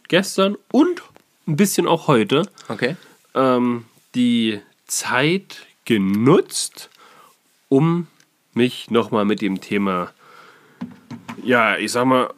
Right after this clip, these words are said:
Speaker 1: Euronymphing zu beschäftigen. Tendenziell
Speaker 2: Mhm.
Speaker 1: ist es ja so, dass ich unglaublich gerne mit der Fliegenroute und mit Nymphen fische.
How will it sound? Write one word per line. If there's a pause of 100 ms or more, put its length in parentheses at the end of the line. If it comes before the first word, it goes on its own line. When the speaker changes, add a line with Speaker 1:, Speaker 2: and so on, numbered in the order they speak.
(160)
Speaker 1:
Euronymphing (560)
zu
beschäftigen. (1160)
Tendenziell (380)
Speaker 2:
Mhm. (1120)
Speaker 1:
ist
es
ja
so, (640)
dass
ich (220)
unglaublich
gerne
mit
der
Fliegenroute
und
mit
Nymphen
fische.